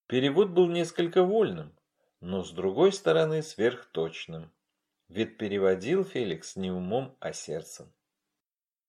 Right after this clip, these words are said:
Он вообще больше привык полагаться на свою интуицию, нежели на логические расчёты Волынцева.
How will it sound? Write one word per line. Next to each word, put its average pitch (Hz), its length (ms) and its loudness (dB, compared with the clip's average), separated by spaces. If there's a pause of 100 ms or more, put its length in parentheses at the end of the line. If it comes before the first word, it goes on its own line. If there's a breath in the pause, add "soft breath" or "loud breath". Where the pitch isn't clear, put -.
(160)
Он 190 160 4
вообще 190 380 8
больше 127 320 2
привык 117 400 -4
полагаться 120 560 6
на 101 140 -2
свою 107 440 -2
интуицию, 107 920 -8 (300 soft breath)
нежели 113 460 2
на 107 180 4
логические 101 760 0
расчёты 101 520 -2
Волынцева. 95 840 -4